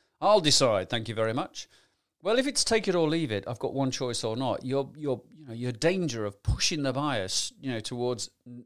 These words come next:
the answer being, "No, I don't want it, thanks very much." If they're wavering, they're gonna say no, okay? Now, if you give them three choices, all right, then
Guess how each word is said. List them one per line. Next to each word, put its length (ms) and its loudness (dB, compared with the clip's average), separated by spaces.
the 80 -4
answer 240 -2
being, 320 -6
"No, 240 0
I 80 -2
don't 160 -4
want 140 -8
it, 60 -18
thanks 220 -10
very 140 -6
much." 280 -12
If 120 -4
they're 200 10
wavering, 640 6
they're 120 2
gonna 180 0
say 240 0
no, 320 -4
okay? 380 -14
Now, 180 2
if 180 -2
you 240 4
give 240 2
them 160 0
three 300 -2
choices, 640 -2
all 120 -6
right, 260 -6
then 420 4